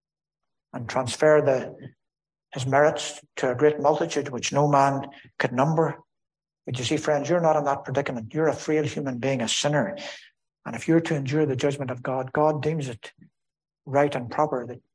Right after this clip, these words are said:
because you've sinned against his majesty, he deems it right and proper that you suffer this penalty for all eternity.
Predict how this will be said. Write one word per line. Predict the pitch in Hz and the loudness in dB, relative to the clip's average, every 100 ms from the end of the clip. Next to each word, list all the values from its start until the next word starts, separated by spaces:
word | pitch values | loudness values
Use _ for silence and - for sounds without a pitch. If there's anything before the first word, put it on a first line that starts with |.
| _ _ | _ _
because | 160 - 143 | -6 -2 0
you've | 143 - | -2 -4
sinned | - 160 143 | -4 -2 -2
against | 139 135 - | -4 -4 -2
his | 147 143 | -2 0
majesty, | 139 151 147 - 98 - _ _ _ _ _ _ _ _ - | -2 -2 -4 -8 -12 -16 _ _ _ _ _ _ _ _ -8
he | 147 | -2
deems | 151 147 | 0 0
it | 139 | 0
right | 143 147 | 0 0
and | 127 | -2
proper | 139 139 127 | -2 -2 -2
that | 117 117 | -6 -10
you | |
suffer | 104 139 127 123 | -8 -6 -6 -8
this | 113 | -8
penalty | - 143 131 120 | -8 -6 -6 -8
for | 127 | -8
all | 127 127 | -6 -8
eternity. | 127 123 139 101 | -8 -10 -10 -14